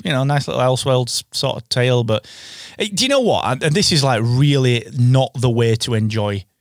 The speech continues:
fun media. If I read that story and got halfway through and realised what was going on, I'd be annoyed.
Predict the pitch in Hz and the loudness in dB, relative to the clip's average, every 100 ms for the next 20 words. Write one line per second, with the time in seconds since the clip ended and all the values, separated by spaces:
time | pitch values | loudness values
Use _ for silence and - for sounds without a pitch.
0 | _ _ _ _ _ _ - - 120 101 | _ _ _ _ _ _ -8 -2 -2 0
1 | 104 98 104 90 92 - _ _ _ _ | -2 -2 -4 -6 -10 -18 _ _ _ _
2 | _ _ 175 262 254 226 175 135 - - | _ _ -2 0 2 0 0 -2 -2 -2
3 | 110 101 110 117 135 127 123 - 127 110 | -2 0 0 2 0 0 0 0 2 2
4 | 113 107 107 107 120 110 107 104 143 107 | 2 0 -2 -2 0 2 2 0 0 2
5 | 120 113 92 | 2 2 0